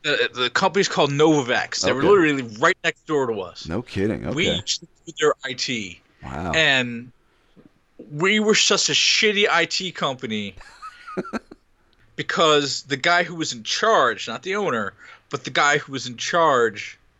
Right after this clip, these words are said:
Speaker 1: who was, like, best friends or something, like, they were partners, um, he just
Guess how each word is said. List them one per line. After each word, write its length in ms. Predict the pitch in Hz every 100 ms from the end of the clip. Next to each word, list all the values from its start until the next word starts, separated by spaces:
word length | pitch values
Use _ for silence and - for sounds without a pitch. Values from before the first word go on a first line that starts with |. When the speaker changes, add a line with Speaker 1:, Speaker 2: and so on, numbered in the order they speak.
| _ _
Speaker 1:
who 160 | - 139
was, 160 | 131 139
like, 240 | 117 -
best 240 | 135 135
friends 580 | - 151 131 127 123 110 -
or 100 | 113
something, 360 | - 113 117 107
like, 160 | 107
they 140 | 127 123
were 100 | 113
partners, 640 | - 120 95 104 98 - _ _ - - - _ -
um, 500 | 135 123 117 110 110 _ _ _ _ - - _ - _ _
he 580 | - - 196 208 190 170
just 640 | 147 143 135 - - -